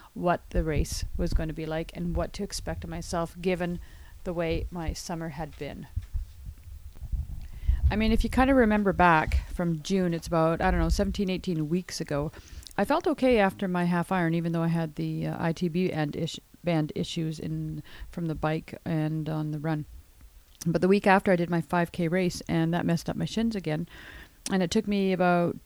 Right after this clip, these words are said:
uh, oh, a couple of weeks to realize I was going to have to,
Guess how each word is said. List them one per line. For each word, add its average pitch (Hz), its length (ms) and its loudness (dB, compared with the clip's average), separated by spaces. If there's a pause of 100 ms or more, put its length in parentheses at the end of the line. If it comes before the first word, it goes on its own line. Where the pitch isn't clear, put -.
uh, 180 260 2
oh, 262 640 4
a - 40 -14
couple 262 280 0
of 240 80 4
weeks 220 380 0
to 196 120 -2
realize 180 440 4
I 175 120 0
was 170 160 -4
going 175 220 -2
to 165 80 0
have 170 280 -2
to, 165 180 0